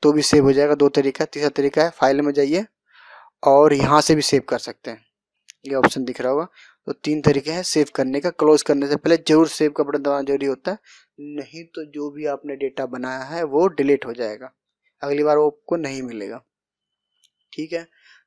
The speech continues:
तो इसमें मैंने सिर्फ इतना ही सिखाया कि ओपन न्यू बुक कैसे खोलते हैं, कंट्रोल एन करके, कंट्रोल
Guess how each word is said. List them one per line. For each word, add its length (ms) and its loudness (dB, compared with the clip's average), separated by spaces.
तो 80 -6
इसमें 240 -10
मैंने 180 -8
सिर्फ 180 -6
इतना 180 -6
ही 60 -4
सिखाया 320 -4
कि 140 -8
ओपन 380 0
न्यू 220 -4
बुक 200 -6
कैसे 220 -2
खोलते 340 -4
हैं, 140 -6
कंट्रोल 380 2
एन 140 -4
करके, 320 -2
कंट्रोल 340 -2